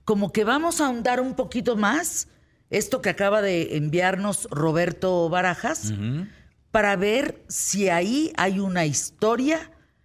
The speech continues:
Speaker 1: porque fíjate, en medio de todo este acto terrorista hay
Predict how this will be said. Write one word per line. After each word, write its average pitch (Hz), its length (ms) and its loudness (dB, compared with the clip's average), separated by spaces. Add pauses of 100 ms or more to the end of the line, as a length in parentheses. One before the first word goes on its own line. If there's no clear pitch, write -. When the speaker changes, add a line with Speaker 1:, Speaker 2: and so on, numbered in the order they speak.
(380)
Speaker 1:
porque 185 320 -2
fíjate, 147 600 -4
en 190 280 0
medio 285 360 2
de 240 100 0
todo 208 400 0 (560)
este 175 380 -2
acto 151 280 -2
terrorista 160 760 -2 (520)
hay 185 280 0